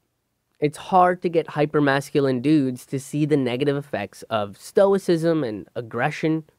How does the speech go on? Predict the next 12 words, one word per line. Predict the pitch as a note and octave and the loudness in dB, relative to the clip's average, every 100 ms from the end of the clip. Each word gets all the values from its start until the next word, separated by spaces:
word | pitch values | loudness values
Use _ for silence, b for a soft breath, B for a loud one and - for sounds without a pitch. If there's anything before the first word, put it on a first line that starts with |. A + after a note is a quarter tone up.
| - | -4
competition, | D3+ D#3 E3 D#3 D#3+ E3+ | -2 0 -2 -2 -2 -2
and | C3 A2+ b b b b | -2 -4 b b b b
devaluing | C#3+ G3 D3+ D3 E3+ D#3 C#3 A#2+ - | -2 2 4 4 2 2 0 -2 -2
other | D3 D#3 | 2 2
people | C#3 A#2+ G#2 G#2 G2+ | 0 -6 -6 -6 -6
to | - A2+ | -8 -12
try | - A2+ - _ _ _ _ A#2 | -4 -4 -4 _ _ _ _ 2
add | B2+ C3+ A#2 | 2 2 4
value | A#2+ A#2 A2 A2 G#2+ - | 4 4 0 -4 -6 -10
to | - | -4
yourself | A2+ A2+ - E3 D3+ C3+ - | -2 -2 -2 0 2 0 -4
without | A#2 B2 B2 A2+ | -8 -6 -8 -8